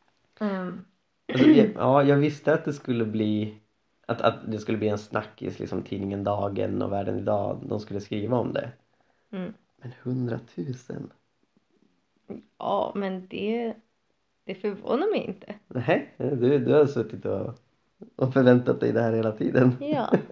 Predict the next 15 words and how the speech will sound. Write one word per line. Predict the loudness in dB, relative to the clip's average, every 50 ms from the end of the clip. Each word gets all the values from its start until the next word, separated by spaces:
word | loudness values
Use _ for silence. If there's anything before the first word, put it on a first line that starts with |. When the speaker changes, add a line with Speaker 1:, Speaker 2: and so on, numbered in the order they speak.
| 0 0
Speaker 2:
<laughs> | 0 -2 -2 -2 -2
Speaker 1:
ja | 0 0 0 0 0 -2 -2
då. | 0 -2 -2 -4 -6 -18 -20 -20 _ _ _ _ -12 -12 -10 -4 2
<laughs> | 2 2 2 2 -2 -2 -6 -18 _ _ _ _ _ _ _ _ _ _ _ _ _ 0
Speaker 2:
Hade | 2 2 4 4
du | 2 2 2 6
räknat | 6 6 6 4 2 0 0 2
med | 2 2 4 2 2 2
att | 0 -2 -2 -6 -16 _ _ _ _ _
så | -8 -6 -4
många | -2 -2 -2 -2 -2 -2 -4 -4
icke-kristna | -6 -8 -8 -10 -20 -20 -14 -10 -10 -8 -8 -10 -12
skulle | -12 -10 -10 -10
ta | -8 -8 -8
testet? | -10 -10 -18 -18 -18 -20 -20 _ _ _